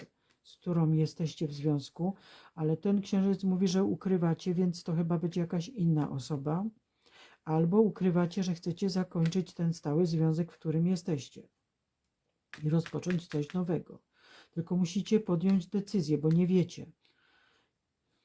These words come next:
A z zewnątrz, tak jak powiedziałam, jakaś osoba chce tutaj, już podjęła decyzję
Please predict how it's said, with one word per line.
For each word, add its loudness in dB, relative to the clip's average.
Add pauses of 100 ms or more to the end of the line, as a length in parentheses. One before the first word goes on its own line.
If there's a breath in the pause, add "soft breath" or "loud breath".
(320)
A 0
z -2
zewnątrz, 2
tak -2
jak -4
powiedziałam, 2
jakaś 0
osoba -2
chce -4
tutaj, -6
już -4
podjęła 2
decyzję -8